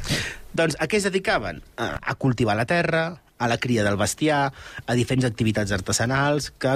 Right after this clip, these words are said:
cobrien les seves necessitats bàsiques. Bàsicament, aquesta comunitat del Qumrà era autosuficient. Una altra dada interessant que dona Josephus és que es dedicaven amb molt ímpetu i dedicaven molt de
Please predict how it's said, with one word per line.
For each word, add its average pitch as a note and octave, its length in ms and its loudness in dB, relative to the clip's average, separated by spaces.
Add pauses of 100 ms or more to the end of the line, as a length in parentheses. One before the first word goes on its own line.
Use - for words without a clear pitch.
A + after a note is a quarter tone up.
(120)
cobrien C3 400 2
les C3+ 120 0
seves B2 360 0
necessitats G#2+ 360 0
bàsiques. E2 400 -4
Bàsicament, B2 480 2
aquesta - 280 -2
comunitat A#2+ 320 2
del A#2+ 160 0
Qumrà B2+ 360 2
era C#3 200 2
autosuficient. - 920 -2 (1080)
Una A#3+ 200 4
altra G3+ 220 2
dada F3 100 2
interessant D#3 480 0
que B2+ 120 0
dona B2+ 300 4 (100)
Josephus F#3+ 600 0
és - 80 0
que G#3 140 0 (220)
es C#3+ 80 0
dedicaven E3+ 640 0 (500)
amb A#2 300 2
molt E3 160 4
ímpetu E3+ 440 0
i F3 60 0
dedicaven C#3 320 2
molt F3 340 4
de F#3 60 2